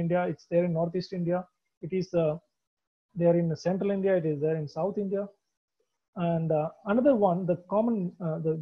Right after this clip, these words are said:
green marsh hawk. Those who are, uh, observed dragonflies, I mean, this is one dragonfly you must have, uh, seen it, uh, all over, uh, around your place. So this dragonfly, actually, uh, a very ferocious dragonfly. This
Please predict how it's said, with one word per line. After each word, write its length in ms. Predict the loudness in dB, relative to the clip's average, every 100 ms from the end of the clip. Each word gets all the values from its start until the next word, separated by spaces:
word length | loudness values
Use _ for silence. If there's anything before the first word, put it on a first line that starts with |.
| -2
green 180 | -2 0
marsh 180 | 0 -2
hawk. 200 | -4 -6 -10 -20 -20 -20 _ _ _ _ _ _ _ _ 4
Those 160 | 4 6
who 100 | 8 8
are, 140 | 8 6
uh, 120 | 4 0 -2
observed 380 | 0 2 0 2
dragonflies, 600 | 2 0 -2 -2 -2 -2
I 80 | -4
mean, 160 | -4 -4 -4
this 100 | -2
is 40 |
one 220 | -2 -2 0
dragonfly 460 | 0 0 0 -2
you 140 | 0 -2
must 180 | -4 -6 -4
have, 140 | -4 -4 -6
uh, 40 |
seen 240 | -10 -8 -6 -6
it, 60 | -10
uh, 160 | -12 -14 _ _ _ _
all 180 | 0 2
over, 140 | 2 -2 -8 -8
uh, 200 | -6 -4
around 200 | -4 -2 -2
your 80 | -2
place. 200 | -4 -6 -16 _ _ _ _ _ _
So 100 | 2
this 180 | 2 2
dragonfly, 480 | 2 0 -2 2 2 2 0
actually, 440 | -2 -4 -2 0
uh, 140 | 0 -2
a 20 | -4
very 140 | -2 -2 -2
ferocious 380 | -2 -2 -4
dragonfly. 500 | -2 -2 -2 -2 -2
This 220 | -2 -6